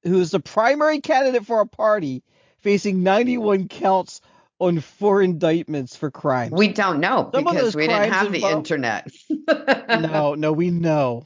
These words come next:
Speaker 1: We know, Patty. There's only one other really like that, and that was Nixon, and it wasn't this bad. Nixon's rolling over his grave saying, "Wow, they, they,
Speaker 2: I
Speaker 1: they,
Speaker 2: got
Speaker 1: they went after
Speaker 2: convicted for
Speaker 1: me?"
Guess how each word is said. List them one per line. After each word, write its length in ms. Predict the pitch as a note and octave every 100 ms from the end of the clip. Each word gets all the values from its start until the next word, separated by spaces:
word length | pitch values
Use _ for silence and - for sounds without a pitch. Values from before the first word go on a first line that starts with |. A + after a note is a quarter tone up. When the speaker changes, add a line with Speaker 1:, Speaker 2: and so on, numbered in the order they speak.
| _ -
Speaker 1:
We 200 | D#3 E3+
know, 260 | E3 D3+
Patty. 400 | C#3 C#3 C3+ C3
There's 140 | D3 D#3
only 160 | A3+ B3
one 220 | A3 G3+
other 240 | G3 F#3+
really 240 | F3 E3+ E3
like 280 | D#3 D#3+ -
that, 240 | D3 -
and 80 | C#3+
that 120 | C#3
was 160 | C#3 B2
Nixon, 440 | C3 - A#2+ C3 _ -
and 100 | D3
it 40 |
wasn't 260 | D#3+ E3 D#3
this 160 | D#3+
bad. 340 | - C#3 C#3 - _ -
Nixon's 340 | E3+ F3+ G#3+
rolling 260 | E3 F#3 F3+
over 220 | E3+ F3
his 140 | E3 B2+
grave 420 | C#3+ E3+ F3+ D3+
saying, 320 | D#3+ D3+ C#3+
"Wow, 380 | D3+ E3 D3 C3+ - - - _ _
they, 120 | F3 G3+
they, 280 | A3+ A3 -
Speaker 2:
I 220 | D#3 F3
Speaker 1:
they, 40 | G3
Speaker 2:
got 140 | F#3
Speaker 1:
they 100 | A3+
went 200 | D4+ C#4+
after 260 | C#4+ - C4+
Speaker 2:
convicted 140 | A3+ F#3
for 120 | C4
Speaker 1:
me?" 460 | C4 C4 D#4 G#4